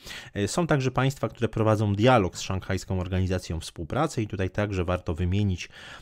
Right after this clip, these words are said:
e, tych sześć państw. To jest Turcja, m, Armenia, Azerbejdżan, Kambodża, Nepal i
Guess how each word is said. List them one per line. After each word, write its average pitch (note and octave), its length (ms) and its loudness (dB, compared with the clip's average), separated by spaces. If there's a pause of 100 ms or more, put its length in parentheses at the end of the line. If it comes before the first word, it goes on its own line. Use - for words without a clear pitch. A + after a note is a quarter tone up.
(120)
e, F2+ 120 0
tych - 200 -2
sześć - 300 -6
państw. C3 380 2
To - 80 -2
jest E2+ 200 -2
Turcja, A#2 500 0 (360)
m, F#2 180 -2
Armenia, G2+ 500 2
Azerbejdżan, F#2 680 2
Kambodża, F2+ 520 0
Nepal F2 400 0 (100)
i F#2+ 200 -4